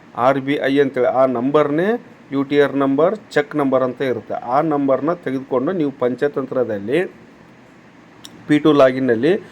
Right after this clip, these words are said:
ಪೇಮೆಂಟ್ ಆರ್ಡರ್ ತೆಗೆದಿರ್ತಾರಲ್ವ, ಪೇಮೆಂಟ್ ಆರ್ಡರ್ ತೆಗೆದ ಮುಂದೆ ಆ ಫಲಾನುಭವಿ ಮುಂದೆನೇ ಆ್ಯಕ್ಷನ್ ಅಂತ ಇರುತ್ತೆ. ಆ್ಯಕ್ಷನ್ ಮೇಲೆ ಕ್ಲಿಕ್ ಮಾಡಿದ್ರೇ ನೆಕ್ಸ್ಟ್ ಅಲ್ಲಿ ಯು ಟಿ ಆರ್ ಎಂಟ್ರಿ ಅಂತ ಬರುತ್ತೆ. ಆ ಯು ಟಿ ಆರ್ನ ಎಂಟ್ರಿ ಅಂದರೆ ಈಗ ನೀವು ಆರ್ ಬಿ ಐ ನಂಬರ್ ಅಂತ ತೆಗೆದುಕೊಂಡಿದ್ದೀರಲ್ಲ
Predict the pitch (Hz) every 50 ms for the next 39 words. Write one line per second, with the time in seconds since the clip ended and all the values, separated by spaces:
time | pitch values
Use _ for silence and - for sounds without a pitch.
0 | - - - - - - - 135 147 156 165 180 190 185 - - 131 139 147 151
1 | 165 160 - - 147 147 143 151 143 135 - 139 135 127 131 147 156 139 117 -
2 | - - 139 139 156 156 147 151 147 139 139 131 135 131 - - 135 131 143 139
3 | 143 139 123 120 143 170 190 170 135 123 123 147 - - - 123 - - 131 135
4 | 147 147 143 143 143 143 139 131 135 139 143 135 127 127 160 175 - - - 120
5 | 135 156 160 - - 170 160 156 139 - 139 131 117 110 - 110 107 - - -
6 | - - - - - - - 120 131 151 147 - - 180 175 175 170 165 156 156
7 | - - - 156 180 175 - - 175 160 - - 120 113 110 110 110 135 170 202
8 | 247 277 - - - - - - - - 123 135 160 196 202 - - 208 - -
9 | 139 147 151 160 185 233 269 262 - - - - - - 147 175 170 190 175 170
10 | 165 156 151 147 143 - 151 147 143 139 180 170 160 151 139 - - 110 110 127
11 | 131 127 139 156 156 175 165 160 151 151 147 143 139 147 139 - 147 143 131 139
12 | 175 196 175 156 151 143 143 139 139 135 131 127 131 135 139 139 151 151 147 143
13 | 143 139 139 135 139 135 139 - 156 156 151 - 165 156 143 127 120 113 104